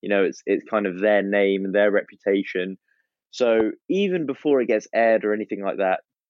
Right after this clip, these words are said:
the Dragons do their own background checks on the business, on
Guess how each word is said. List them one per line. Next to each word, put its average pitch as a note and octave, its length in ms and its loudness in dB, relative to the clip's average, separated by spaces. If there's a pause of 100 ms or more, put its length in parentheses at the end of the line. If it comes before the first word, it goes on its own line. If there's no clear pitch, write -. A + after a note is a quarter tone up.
(120)
the G#2 60 -4
Dragons G#2 560 -2
do G#2 140 2
their G#2 200 4
own C#3+ 120 0
background G2 460 -2
checks - 320 -2
on G#2+ 120 -6
the G#2 60 -6
business, A#2+ 540 -2 (300)
on G2 380 -6